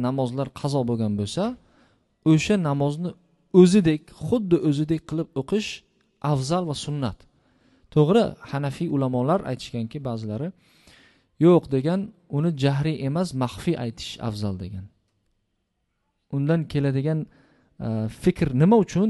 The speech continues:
desangiz, chunki agar eshitib qolgan kishi, "Bu, demak, farzni o'qiyapti", deb iqtido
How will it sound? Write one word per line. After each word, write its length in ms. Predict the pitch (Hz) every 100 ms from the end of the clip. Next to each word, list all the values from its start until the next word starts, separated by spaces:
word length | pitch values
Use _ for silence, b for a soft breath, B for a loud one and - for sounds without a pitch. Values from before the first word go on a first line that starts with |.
| 175
desangiz, 540 | 139 139 135 175 302 - B B B
chunki 320 | _ 160 165 -
agar 280 | 151 156 165
eshitib 420 | 151 135 - 170 -
qolgan 300 | 143 156 151
kishi, 280 | - - 190 262 269 b b b _ -
"Bu, 100 | 170
demak, 340 | 160 143 165 160
farzni 420 | - 143 139 156
o'qiyapti", 460 | 160 - 139 - 131
deb 160 | 156 220 -
iqtido 420 | 143 - 147 147